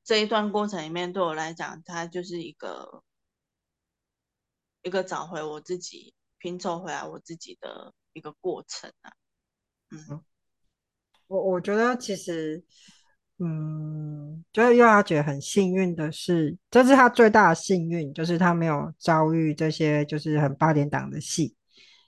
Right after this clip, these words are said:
Speaker 2: 但，但是这也是他最不幸的地方，因为他没有这些理由跟借口。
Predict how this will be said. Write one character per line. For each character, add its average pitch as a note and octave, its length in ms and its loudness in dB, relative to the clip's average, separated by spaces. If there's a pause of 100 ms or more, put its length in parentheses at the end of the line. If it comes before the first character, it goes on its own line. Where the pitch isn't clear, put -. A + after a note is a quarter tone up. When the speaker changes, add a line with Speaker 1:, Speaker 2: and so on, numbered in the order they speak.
(120)
Speaker 2:
但， F#3+ 140 4
但 G3 200 8
是 F3 80 2
这 G3 80 6
也 F3+ 80 8
是 E3+ 80 6
他 F3+ 140 8
最 F3+ 220 4
不 C3+ 200 -6
幸 C#3+ 320 0
的 D3 100 -6
地 C3 240 -6
方， A2+ 320 -10 (320)
因 G3 100 6
为 G#3+ 60 10
他 G#3+ 160 8
没 F#3 100 8
有 E3 120 6
这 E3 100 0
些 F3+ 140 2
理 B2+ 200 -4
由 C3 180 -4
跟 B2+ 200 -4
借 - 340 -8
口。 - 120 -20